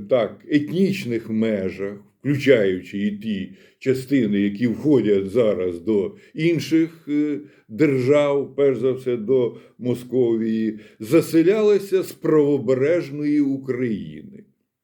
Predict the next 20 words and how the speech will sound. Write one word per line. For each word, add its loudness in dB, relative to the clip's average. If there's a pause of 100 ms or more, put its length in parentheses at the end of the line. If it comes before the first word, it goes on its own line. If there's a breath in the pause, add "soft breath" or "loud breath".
Так, -6
це -8
просто 0
історичний -2
факт. -12 (760)
Отам 2
на 0
території 0
Полтавщини, -2 (400 loud breath)
Харківщини, -2
Білгородщини, -2
Луганщини, -2 (880 loud breath)
Е, 2
фактично 2
до 2
сімнадцятого 0
століття -2
ніхто -4
не -2
жив. -12